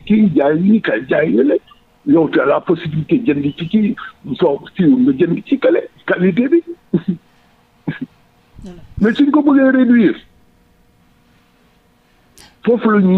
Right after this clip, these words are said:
Speaker 1: njëkk, par exemple, à mon avis, violer les fondements de la démocratie.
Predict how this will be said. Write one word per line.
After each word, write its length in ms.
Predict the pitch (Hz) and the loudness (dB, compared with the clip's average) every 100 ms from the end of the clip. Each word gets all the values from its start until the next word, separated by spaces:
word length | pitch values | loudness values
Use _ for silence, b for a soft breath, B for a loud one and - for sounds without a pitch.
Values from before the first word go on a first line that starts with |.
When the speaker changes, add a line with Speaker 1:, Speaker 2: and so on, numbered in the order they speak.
| 196 | 2
Speaker 1:
njëkk, 240 | 262 311 247 | 2 -2 -2
par 100 | 214 | 0
exemple, 340 | 208 247 269 - _ 156 | 0 -2 -4 -12 _ -4
à 80 | |
mon 180 | 165 208 | 0 0
avis, 400 | 220 170 202 269 - | 0 2 2 2 0
violer 600 | - 190 302 370 359 - _ _ - _ _ - _ - | 0 2 4 2 2 -2 _ _ -20 _ _ -20 _ -6
les 100 | 156 | -4
fondements 480 | - 143 131 127 113 | 0 0 0 -2 -4
de 120 | - | -2
la 180 | - 87 | -2 -4
démocratie. 680 | - - - - - - | -8 -14 -8 -8 -8 -14